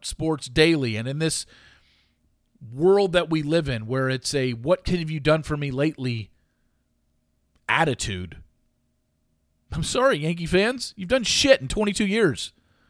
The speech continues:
You make the playoffs every year. You win one in two thousand nine.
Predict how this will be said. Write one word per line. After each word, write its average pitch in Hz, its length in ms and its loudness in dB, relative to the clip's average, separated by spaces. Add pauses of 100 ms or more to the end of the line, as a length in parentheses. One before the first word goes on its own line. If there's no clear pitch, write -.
(280)
You 110 120 -8
make 185 180 2
the - 80 -8
playoffs 247 400 8
every 165 240 4
year. 196 320 4 (460)
You 139 120 -2
win 202 400 0
one 156 480 0 (280)
in 120 100 -8
two 185 140 -4
thousand 160 340 0
nine. 101 280 -6